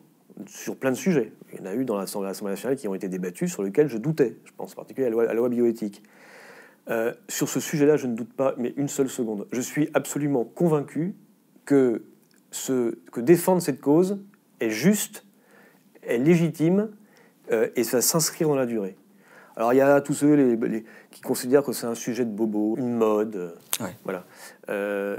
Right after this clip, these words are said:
Speaker 1: je ne crois pas du tout à ça, mais pas du tout, et, et, et c'est basé sur des faits qui sont des faits, euh, très objectifs. Euh, c'est, c'est des sondages faits
Speaker 2: Ouais.
Speaker 1: par des instituts de sondage, euh, extrêmement sérieux, euh, avec des méthodes, euh,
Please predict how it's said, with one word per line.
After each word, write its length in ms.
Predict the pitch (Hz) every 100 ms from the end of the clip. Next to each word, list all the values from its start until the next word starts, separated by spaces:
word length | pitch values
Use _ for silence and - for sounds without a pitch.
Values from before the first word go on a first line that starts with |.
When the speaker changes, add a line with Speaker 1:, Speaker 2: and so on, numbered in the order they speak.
| -
Speaker 1:
je 120 | 104
ne 60 | 117
crois 140 | 135
pas 100 | 131
du 100 | 127
tout 120 | 107 110
à 40 |
ça, 220 | - 104 -
mais 260 | 104 113 - - -
pas 80 |
du 140 | 127 117
tout, 280 | 156 185 180
et, 260 | 127 117 -
et, 60 | - - -
et 60 | 113
c'est 160 | 127
basé 260 | 110 110 131
sur 220 | - 110
des 120 | 101
faits 400 | 98 - 147 190 - - - _
qui 100 | -
sont 160 | -
des 100 | 117 110
faits, 300 | - 120 101
euh, 80 |
très 260 | 90 - 139
objectifs. 580 | 127 113 104 156 208 - - - - _ -
Euh, 280 | - - -
c'est, 180 | - 110
c'est 140 | -
des 80 | 104
sondages 560 | 98 151 135 117 180 180 - _ - -
faits 160 | - 107
Speaker 2:
Ouais. 60 | 120
Speaker 1:
par 140 | 110
des 120 | 107
instituts 240 | 104 117 113
de 60 |
sondage, 360 | 113 117 110 101
euh, 220 | 87 85 - _ _
extrêmement 520 | - 151 - 123 117 113
sérieux, 560 | - 98 107 143 180 180 185 - _ -
euh, 280 | 101 98 101 -
avec 180 | 113 110
des 80 | 113
méthodes, 400 | 113 110 127 107
euh, 400 | 95 92 95